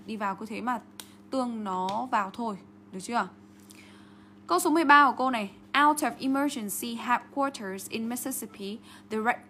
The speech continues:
Cross set up temporary shelters for the homeless. Red Cross ở đây là Hội Chữ Thập Đỏ, được chưa ạ? Nào, cái câu số mười ba trong cái đề minh họa của bộ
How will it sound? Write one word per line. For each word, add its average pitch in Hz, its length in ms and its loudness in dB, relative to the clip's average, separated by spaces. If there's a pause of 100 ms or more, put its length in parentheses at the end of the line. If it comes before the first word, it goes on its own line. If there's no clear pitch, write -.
Cross 269 580 -2 (320)
set - 320 -2 (240)
up - 60 2 (600)
temporary 202 440 0
shelters 202 680 -2
for 214 120 -4
the 202 80 -10
homeless. 196 640 -8 (680)
Red 285 160 -2 (100)
Cross 339 260 2
ở 214 60 -6
đây 220 120 -4
là 180 160 -4 (300)
Hội 240 120 -4
Chữ 226 120 -8
Thập - 180 -8
Đỏ, 185 260 -4 (220)
được 190 100 -10
chưa 214 120 -6
ạ? 214 120 -2 (640)
Nào, 226 220 4 (260)
cái 262 120 0
câu 320 220 6
số 262 140 0
mười 269 180 0
ba 262 420 4 (160)
trong 277 220 2
cái 247 120 -4
đề 240 180 0 (120)
minh 247 180 -4
họa 262 140 0
của 185 140 -8
bộ 185 220 -4